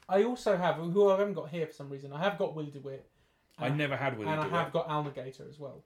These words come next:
Speaker 2: Yeah, I had
Speaker 1: So
Speaker 2: Alligator. I never had that one that you've got.
Speaker 1: I
Speaker 2: I
Speaker 1: didn't
Speaker 2: ne-
Speaker 1: realise. That means I've got the complete run. I mean,
Speaker 2: Yes, you do.
Speaker 1: I mean, they don't have their accessories and they're
Speaker 2: Yeah.
Speaker 1: loose, but I mean, oh, I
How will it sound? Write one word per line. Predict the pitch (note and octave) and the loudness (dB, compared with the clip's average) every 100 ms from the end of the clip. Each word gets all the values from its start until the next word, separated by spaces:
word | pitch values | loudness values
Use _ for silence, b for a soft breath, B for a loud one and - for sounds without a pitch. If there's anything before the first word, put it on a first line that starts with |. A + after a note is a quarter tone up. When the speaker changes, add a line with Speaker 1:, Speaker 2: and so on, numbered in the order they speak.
| - | -4
Speaker 2:
Yeah, | C3+ C#3 | 2 2
I | |
had | C3 C#3+ C3 | 2 0 2
Speaker 1:
So | B2+ | 4
Speaker 2:
Alligator. | A3+ A#2 A2 - | 4 2 -6 0
I | D#3 | 2
never | F#3 E3+ | 4 2
had | E3+ D#3+ | 0 0
that | D#3+ C3+ | 0 -2
one | C#3 | -4
that | B2+ | -4
you've | B2 B2 | -8 -4
got. | C3 - | -4 2
Speaker 1:
I | C#4 | 4
Speaker 2:
I | |
Speaker 1:
didn't | C#4 | 4
Speaker 2:
ne- | C4 | 2
Speaker 1:
realise. | C#4+ F3+ | 2 2
That | G#3+ | 0
means | A3+ G#3 | -2 -2
I've | F#3+ | -2
got | F3+ | -2
the | E3+ | -4
complete | E3+ F3 D#3 | -8 -6 -2
run. | G3+ C#3 - _ _ _ b b b b b _ _ _ _ _ _ _ _ _ _ _ - | 0 -2 -10 _ _ _ b b b b b _ _ _ _ _ _ _ _ _ _ _ -2
I | |
mean, | F3 | 4
Speaker 2:
Yes, | G3 G3 | 4 4
you | E3 | -2
do. | D3+ G3+ | 0 2
Speaker 1:
I | |
mean, | F3 E3 - E3+ D#3+ - - | 2 0 -2 -8 -10 -10 -4
they | F3 | 0
don't | F3 D#3 | 0 0
have | D#3 | -2
their | D3 | -4
accessories | D3 F#3 F3 - C3 D#3 D3+ | -2 -2 -2 -6 -12 -10 -10
and | C#3 | -4
they're | |
Speaker 2:
Yeah. | C3+ B2+ | 2 2
Speaker 1:
loose, | F#2 - | 0 -8
but | - D3+ | -6 -4
I | |
mean, | D3+ D3 C#3+ C3+ _ _ _ _ _ | -4 -6 -8 -14 _ _ _ _ _
oh, | |
I | F#3 | -18